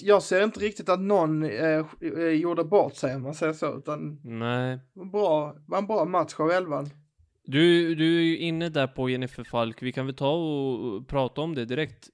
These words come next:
Speaker 2: För vi, inte minst du, var, var ju ganska säker på att det skulle bli, eh, Zecira Musovic, eh, från start.
Speaker 1: Mm.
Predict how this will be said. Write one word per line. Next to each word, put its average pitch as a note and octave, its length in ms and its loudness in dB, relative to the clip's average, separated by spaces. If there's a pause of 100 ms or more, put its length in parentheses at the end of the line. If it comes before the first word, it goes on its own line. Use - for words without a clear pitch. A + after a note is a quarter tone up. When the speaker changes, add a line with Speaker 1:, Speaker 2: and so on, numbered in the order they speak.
(100)
Speaker 2:
För A#2+ 200 0
vi, E3 580 -4 (540)
inte C3 220 -6
minst B2 340 -4
du, G3 240 2
var, C3+ 240 0
var C3+ 160 -2
ju C3+ 100 0
ganska C3+ 380 -4
säker A#3 280 -8
på F3+ 180 -6
att B2 100 -6
det F3 120 -2
skulle B2 340 0
bli, A#2+ 460 0
eh, A2+ 920 -2
Zecira B2+ 420 -4
Musovic, D#3 720 -6
eh, A#2 520 -6
från A#2 240 -6
start. A2+ 420 -4
Speaker 1:
Mm. C#3+ 260 -12